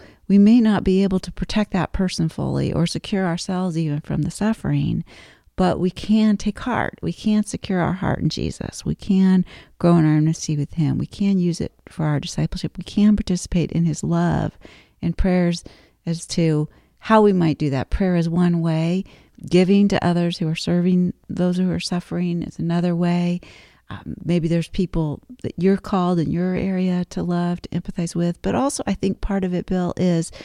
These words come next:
with, we have those emotions, we need to not just repress them and only go into intellectualizations or focusing on right beliefs. We need to process those emotions too.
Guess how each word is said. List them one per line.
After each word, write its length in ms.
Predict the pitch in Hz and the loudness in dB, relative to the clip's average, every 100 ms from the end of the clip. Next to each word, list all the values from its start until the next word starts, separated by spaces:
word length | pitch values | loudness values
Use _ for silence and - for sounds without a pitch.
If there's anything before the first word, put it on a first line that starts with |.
| - - _ _ | -20 -20 _ _
with, 320 | 190 214 247 208 | 2 6 6 4
we 200 | 196 180 | 0 0
have 300 | 214 233 196 | 2 0 0
those 200 | 175 175 | 0 2
emotions, 880 | 175 226 262 - 156 151 170 180 - - - _ | 2 2 2 0 0 0 -4 -6 -14 -20 -20 _
we 120 | 202 | 2
need 180 | 226 294 | 4 4
to 80 | 349 | 4
not 180 | 240 214 | 2 2
just 200 | 202 - | -2 -2
repress 440 | 170 - 175 - | -4 -2 -2 -2
them 340 | - - - - _ _ | -2 -4 -8 -12 _ _
and 140 | 175 - | -4 0
only 220 | 196 185 | 2 2
go 240 | 180 170 | 2 2
into 160 | 160 - | 2 0
intellectualizations 1400 | 180 165 165 170 - 160 151 160 170 180 - 151 143 143 - | -2 -2 -2 -4 -6 -6 -4 0 0 0 0 0 0 -2 -2
or 260 | 156 143 - - - _ - | -2 -2 -4 -12 -20 _ 0
focusing 460 | 190 208 190 175 | 2 2 0 2
on 120 | 147 | 2
right 220 | 160 160 - | 2 0 0
beliefs. 720 | 135 170 156 - - - - | -2 0 0 -4 -10 -16 -14
We 240 | 165 185 | -6 -2
need 260 | 220 311 - | 2 2 -2
to 80 | - | -8
process 520 | - 415 - 427 - | -2 0 0 -6 -2
those 240 | 175 165 | -2 -2
emotions 520 | 160 156 156 156 151 - | -2 -2 -4 -6 -8 -8
too. 260 | 160 139 | -8 -8